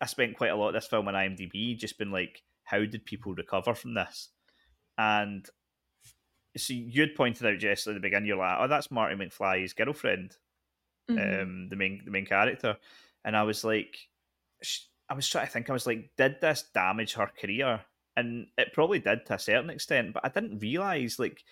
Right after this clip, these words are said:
Speaker 1: she's the main character from Caroline in the City, which is, like,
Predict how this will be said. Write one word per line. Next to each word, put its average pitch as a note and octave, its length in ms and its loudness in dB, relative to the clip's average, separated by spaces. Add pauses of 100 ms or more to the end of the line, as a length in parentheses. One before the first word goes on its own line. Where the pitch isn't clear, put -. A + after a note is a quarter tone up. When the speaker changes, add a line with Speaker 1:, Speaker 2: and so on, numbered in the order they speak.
(180)
Speaker 1:
she's G3 400 -2
the G3+ 100 -2
main C3+ 260 2
character C3 520 2
from G#2 420 0
Caroline G2+ 540 4
in F#2 60 -6
the F#2+ 60 -6
City, D#3 460 -2 (680)
which C3 240 -2
is, A#2+ 100 -6
like, B2 200 4